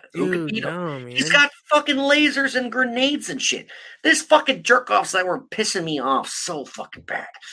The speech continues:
Speaker 1: Uh, these fucking Jason fanboys. I like Jason too, dude. But you think Jason, you ever seen Jason climb a fucking tree? You ever seen
Speaker 2: Jason's overrated.
Speaker 1: a rocket
Speaker 2: Comparing
Speaker 1: launcher? I know, but they're like, "Oh, Predator couldn't see Jason
Speaker 2: No.
Speaker 1: because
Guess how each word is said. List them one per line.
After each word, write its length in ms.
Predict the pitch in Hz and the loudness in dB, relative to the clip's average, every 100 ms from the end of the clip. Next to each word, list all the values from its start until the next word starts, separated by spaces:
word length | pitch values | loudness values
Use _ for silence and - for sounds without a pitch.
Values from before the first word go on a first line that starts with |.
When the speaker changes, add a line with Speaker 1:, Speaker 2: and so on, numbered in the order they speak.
| - - | -12 0
Speaker 1:
Uh, 140 | - 135 | 0 0
these 200 | 147 - | -4 2
fucking 320 | 196 190 135 | 2 2 -2
Jason 360 | 185 196 - | 0 0 -2
fanboys. 640 | 135 165 180 165 107 127 131 | 0 2 2 2 2 0 0
I 80 | 226 | 0
like 200 | 240 165 | 0 0
Jason 340 | 208 202 208 | -4 -4 -10
too, 180 | 226 220 | -10 -8
dude. 220 | 214 220 - - _ - | -10 -10 -16 -20 _ 4
But 260 | 190 175 - _ _ | 6 6 2 _ _
you 120 | 202 | 0
think 200 | 226 185 | 0 0
Jason, 520 | - 165 190 170 156 - _ _ _ | 0 2 2 0 -4 -10 _ _ _
you 100 | 233 | 4
ever 120 | 247 233 | 6 6
seen 240 | 254 233 | -2 2
Jason 340 | 220 233 226 | 6 6 4
climb 260 | 220 220 214 | 2 4 4
a 60 | 180 | 2
fucking 420 | - 240 220 202 | 6 6 6 -6
tree? 420 | - 226 226 226 _ - | -6 -4 -6 -8 _ 2
You 100 | 156 | 4
ever 100 | 269 | 6
seen 100 | 339 180 | 2 0
Speaker 2:
Jason's 200 | 214 185 | 2 4
overrated. 600 | 180 160 139 147 143 - - - - | 4 2 2 0 0 -8 -16 -10 2
Speaker 1:
a 60 | 214 | 6
rocket 80 | 147 | 8
Speaker 2:
Comparing 280 | 294 339 262 | 8 6 4
Speaker 1:
launcher? 220 | 165 170 _ - - - - - | 0 -2 _ -14 -14 -20 -20 2
I 160 | 262 277 | 6 8
know, 280 | 294 302 269 | 10 8 6
but 120 | 226 | 4
they're 140 | 220 214 | 4 4
like, 160 | 180 | 4
"Oh, 240 | 208 233 196 | 4 2 0
Predator 420 | 196 220 240 185 | -2 0 0 -2
couldn't 220 | - 202 175 | -2 -4 -4
see 240 | 247 269 | -6 -6
Jason 380 | 175 151 147 123 | -2 -2 0 -4
Speaker 2:
No. 120 | - | -6
Speaker 1:
because 120 | - | -10